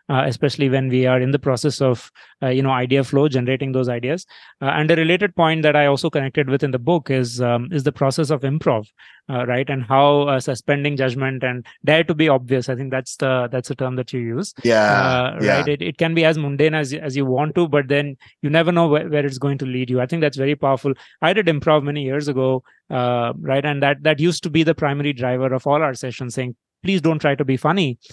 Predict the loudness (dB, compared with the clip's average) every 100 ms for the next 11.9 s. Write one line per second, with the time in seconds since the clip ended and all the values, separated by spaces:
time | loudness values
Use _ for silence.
0 | -14 -6 -4 -2 0 2 2 2 2 2
1 | 2 0 -2 -2 0 0 0 0 -2 -2
2 | -4 -6 -4 -4 0 0 0 0 -2 -2
3 | -4 -2 0 -2 -2 -4 -2 -2 -2 0
4 | 0 0 -2 -2 -4 -2 0 0 2 2
5 | 2 2 0 0 -6 -16 -14 -10 -6 -4
6 | -4 -2 0 0 0 0 -2 -2 0 0
7 | -2 -2 -2 2 2 2 0 -2 0 0
8 | 2 0 0 -4 0 2 0 -2 -20 _
9 | -2 -2 0 -2 2 4 4 2 -2 -2
10 | 0 0 -2 -2 -2 0 0 2 0 2
11 | 2 0 0 0 0 0 0 -4